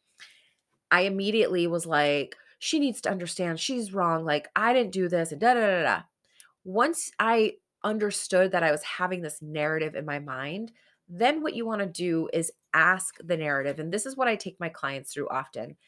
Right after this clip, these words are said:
Ask the narrative. "What is it that you want me to really know? What is the deeper desire that you have?"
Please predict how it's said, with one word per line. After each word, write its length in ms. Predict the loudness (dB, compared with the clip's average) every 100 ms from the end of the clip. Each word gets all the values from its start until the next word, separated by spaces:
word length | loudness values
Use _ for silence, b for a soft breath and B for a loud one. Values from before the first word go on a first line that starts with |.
| b b 8
Ask 320 | 8 6 -2
the 100 | -2
narrative. 560 | 0 0 0 -2 -6 _
"What 520 | -12 -2 2 2 0
is 240 | 0 0 2
it 220 | 0 0
that 140 | -4
you 240 | -6 -6 -6
want 280 | -4 -4 -4
me 120 | -4
to 100 | -4
really 360 | -4 -4 -4
know? 400 | -6 -6 -6 -8 -12 _ b b b
What 160 | 0
is 180 | 2 0
the 120 | -2
deeper 580 | -2 -6 -8 -6 -2 -2
desire 600 | -2 -4 0 0 2 0
that 140 | -2 -4
you 120 | -6
have?" 320 | -6 -6 -8